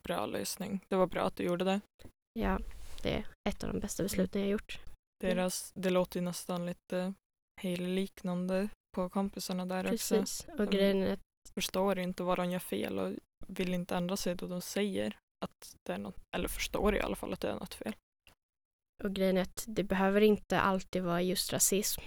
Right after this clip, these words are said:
Speaker 2: Det kan vara liksom folk som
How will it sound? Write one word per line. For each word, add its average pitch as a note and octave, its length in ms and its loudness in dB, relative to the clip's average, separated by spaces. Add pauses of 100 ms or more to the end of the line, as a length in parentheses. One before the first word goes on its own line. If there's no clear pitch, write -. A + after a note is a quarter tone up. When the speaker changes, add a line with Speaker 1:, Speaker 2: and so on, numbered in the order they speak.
Speaker 2:
Det G3+ 80 0
kan F#3+ 200 0
vara F#3 120 2
liksom F#3 460 2 (420)
folk G3 300 2
som F3 520 6